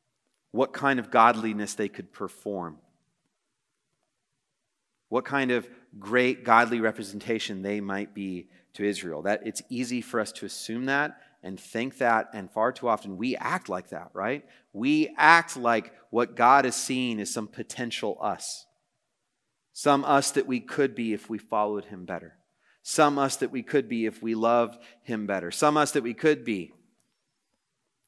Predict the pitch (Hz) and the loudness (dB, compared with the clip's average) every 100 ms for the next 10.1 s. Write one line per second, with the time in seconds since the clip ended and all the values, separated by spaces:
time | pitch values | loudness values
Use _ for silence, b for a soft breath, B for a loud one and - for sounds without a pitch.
0 | _ - 98 - 107 104 _ _ _ _ | _ -10 -8 -6 -6 -6 _ _ _ _
1 | _ - 120 117 117 110 120 123 110 101 | _ -6 -4 -4 -8 0 0 2 -2 -6
2 | 95 85 85 _ 120 135 - 98 101 95 | -10 -10 -16 _ -4 -4 -6 -14 -10 -10
3 | 90 85 120 131 127 107 95 90 95 135 | -12 -8 -2 -2 -2 -8 -6 -6 0 0
4 | 143 - 98 92 87 - 113 113 123 127 | -2 -8 -6 -6 -8 -6 -4 -2 -2 -4
5 | 107 123 135 107 95 98 - 120 120 110 | 2 2 2 0 -6 -6 -6 -6 -4 -2
6 | 113 110 120 135 98 - 98 120 123 127 | -2 2 2 0 -10 -10 -8 -4 -2 0
7 | 117 113 113 107 101 b b b - - | -2 0 -2 -2 -6 b b b -4 0
8 | 135 135 - 101 95 104 123 131 123 - | 0 -2 -2 0 0 2 2 2 -4 -8
9 | B - - 156 180 - 143 120 - 117 | B -12 2 4 4 2 2 2 0 -4
10 | 95 | -4